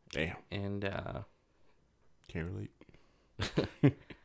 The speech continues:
Speaker 2: I think I w-, the only reason why I would, maybe I wouldn't tell myself to not go to church completely, but just,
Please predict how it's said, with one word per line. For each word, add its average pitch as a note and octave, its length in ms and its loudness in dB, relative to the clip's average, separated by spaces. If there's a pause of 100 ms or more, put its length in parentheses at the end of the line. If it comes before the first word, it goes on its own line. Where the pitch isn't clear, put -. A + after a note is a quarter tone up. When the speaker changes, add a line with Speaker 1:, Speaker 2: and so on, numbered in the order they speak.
(220)
Speaker 2:
I G#2+ 80 6
think D#3 180 6
I - 40 10
w-, G2+ 160 4
the A2+ 60 4
only B2+ 180 8
reason A#2 180 8
why G#2 100 6
I - 40 8
would, G2+ 180 2 (1200)
maybe E3+ 280 6
I E3+ 40 10
wouldn't A#2+ 280 6
tell G#2 100 4
myself G#2 300 2
to - 80 -6
not G2 380 2
go A2+ 140 4
to A#2+ 60 0
church A#2+ 240 0
completely, C3+ 400 0 (720)
but G#2 120 2
just, G2+ 420 0